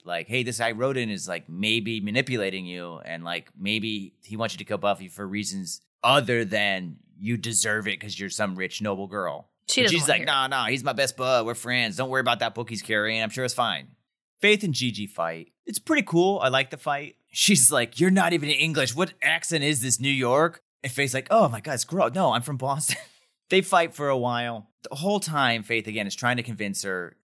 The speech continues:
Speaker 1: to give this up. I think Faith wants to redeem her 'cause she's like, "I've been in your place. You're redeemable." Giles' like, dwarf friend is essentially just like, "Nah,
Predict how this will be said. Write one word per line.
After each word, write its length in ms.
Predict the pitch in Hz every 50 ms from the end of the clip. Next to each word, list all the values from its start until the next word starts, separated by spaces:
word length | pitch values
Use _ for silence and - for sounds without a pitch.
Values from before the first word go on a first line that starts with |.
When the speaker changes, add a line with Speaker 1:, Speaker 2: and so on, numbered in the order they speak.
| _
Speaker 1:
to 140 | - - 104
give 340 | 92 - 113 120 117 104 90
this 220 | 117 107 - - -
up. 320 | - 123 113 98 92 - -
I 80 | - 104
think 320 | 104 - 151 165 - -
Faith 340 | - - 131 127 123 120 120
wants 720 | 92 95 98 110 107 107 107 98 - - - - - - _ -
to 100 | - 117
redeem 380 | 117 117 110 139 143 131 107
her 200 | 85 76 57 - _
'cause 120 | - 98
she's 240 | - - 98 101 80
like, 220 | 98 87 85 - - -
"I've 240 | 78 90 95 85 -
been 100 | 107 98
in 140 | 95 92
your 100 | 87 87
place. 400 | 82 - 110 107 104 101 - -
You're 160 | - 95 95 85
redeemable." 720 | 80 80 - 98 98 101 101 98 101 104 98 95 87 - _ _ _ _ _ _ _ -
Giles' 840 | 104 - 175 190 214 233 233 196 175 185 170 147 123 - - - - -
like, 180 | 139 127 117
dwarf 240 | 104 123 123 123 120
friend 320 | 120 - 123 110 107 104
is 160 | 104 92 98 117
essentially 400 | 113 - 127 123 120 120 107 98
just 240 | - 117 101 -
like, 300 | - 104 101 98 - -
"Nah, 520 | 85 92 - 156 156 156 160 156 151 151